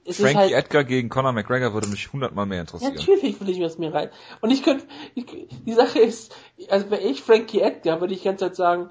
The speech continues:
Speaker 1: "Ja, wenn Conor nicht runtergehen möchte, also möchte jetzt im Lightweight bleiben, dann gehe ich halt nochmal hoch für ihn."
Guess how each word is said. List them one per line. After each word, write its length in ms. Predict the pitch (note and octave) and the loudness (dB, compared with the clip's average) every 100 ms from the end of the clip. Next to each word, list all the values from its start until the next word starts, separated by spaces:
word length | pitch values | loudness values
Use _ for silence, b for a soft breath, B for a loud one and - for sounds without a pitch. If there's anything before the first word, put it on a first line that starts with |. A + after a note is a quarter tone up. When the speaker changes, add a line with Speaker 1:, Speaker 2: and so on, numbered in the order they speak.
| _ - | _ -2
Speaker 1:
"Ja, 140 | G#3+ | 0
wenn 140 | A#3 | 0
Conor 320 | A#3+ A#3 A#3 A3 | 0 0 2 0
nicht 180 | A3 | -2
runtergehen 480 | A#3+ C#4 A3+ - E3 E3 | -2 0 0 0 -2 -2
möchte, 280 | E3 E3 | -2 -2
also 140 | F3+ F3 | -2 -2
möchte 240 | F#3 G3 | -4 0
jetzt 200 | F3+ F3 | -2 0
im 80 | F3+ | 2
Lightweight 440 | E3 A3 G#3 D#3 | 4 4 2 0
bleiben, 180 | D#3+ D3+ | 0 -2
dann 80 | E3+ | -2
gehe 140 | G3+ | -2
ich 100 | G#3+ | -2
halt 100 | A3 | 0
nochmal 280 | G#3+ G#3 F#3+ | 0 2 2
hoch 180 | G#3+ - | 2 2
für 240 | - D3+ | 0 -6
ihn." 220 | C#3+ D3 | -4 -6